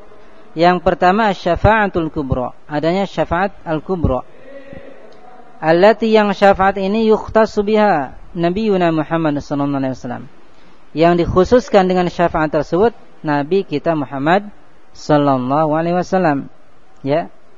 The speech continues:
Wa hiya syafa'atu li ahlil mauqif. Ini yang merupakan syafaat bagi ahlil mauqif. bagi seluruh manusia ketika bingung, ya,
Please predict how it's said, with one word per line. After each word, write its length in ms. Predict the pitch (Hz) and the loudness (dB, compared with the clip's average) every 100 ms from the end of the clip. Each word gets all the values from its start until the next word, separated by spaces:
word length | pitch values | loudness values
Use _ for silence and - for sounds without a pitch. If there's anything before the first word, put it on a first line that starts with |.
| - - - - - | -20 -20 -20 -20 -16
Wa 160 | 135 135 | -8 -6
hiya 280 | 170 214 202 | -2 0 0
syafa'atu 680 | - 165 156 220 202 180 165 | 0 0 0 2 0 0 -2
li 80 | 156 | 0
ahlil 240 | 147 143 | -2 -2
mauqif. 480 | 139 135 127 - 127 - - | -2 -2 -4 -6 -8 -10 -10
Ini 200 | 156 151 | -4 -2
yang 80 | 143 | -2
merupakan 280 | 135 135 131 | -2 -4 -6
syafaat 640 | - 127 - 156 202 220 - - - - - | -6 -4 -2 0 0 -2 -8 -18 -18 -18 -12
bagi 560 | 131 151 139 156 170 | -2 -2 -2 -4 -4
ahlil 480 | 160 151 147 151 147 | -4 -4 -4 -4 -4
mauqif. 480 | 147 151 147 175 160 - - - - - - - - - - - - - | -4 -4 -4 -6 -8 -12 -18 -18 -20 -20 -20 -20 -18 -20 -20 -20 -20 -10
bagi 320 | 147 143 156 | -6 -4 -2
seluruh 480 | 170 - 151 156 160 | -4 -2 0 2 0
manusia 800 | 160 156 156 - 160 175 151 113 - - 143 | -2 -4 -4 0 4 6 4 0 -10 -8 -6
ketika 480 | 135 151 143 160 | -4 -4 -2 -4
bingung, 480 | 156 160 175 175 123 101 - - - - - - - - | -2 -4 -2 -2 -4 -8 -14 -16 -16 -18 -20 -20 -18 -2
ya, 320 | 139 147 170 | 4 4 4